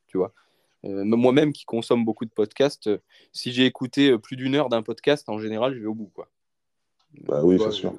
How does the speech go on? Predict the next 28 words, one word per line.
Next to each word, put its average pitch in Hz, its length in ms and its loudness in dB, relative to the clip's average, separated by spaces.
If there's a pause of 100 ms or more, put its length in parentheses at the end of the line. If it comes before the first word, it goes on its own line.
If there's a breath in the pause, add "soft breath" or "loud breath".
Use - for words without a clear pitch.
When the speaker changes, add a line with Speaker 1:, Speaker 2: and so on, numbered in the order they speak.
(140)
Speaker 1:
je, 101 60 -20
je 98 100 -4
m'arrête 104 360 2
pas 113 120 2
là. 104 120 -2 (1300 soft breath)
Sinon, 131 300 -2
j'aurais 117 200 4
déjà 110 160 2
coupé, 127 380 0
euh, 104 180 4
dans 104 120 -4
les 104 120 -6
dix 107 140 -14
premières 101 320 -6
minutes, 110 260 -8
quoi. - 200 -18 (1500)
Il 143 40 2
y 139 40 6
a 131 40 2
toujours 196 300 0
d'ailleurs 127 260 4
un 117 100 0
drop, 117 280 0
hein, 117 160 -2
quand 107 120 -6
je 107 120 -8
suis 113 240 -12
les, 107 260 -2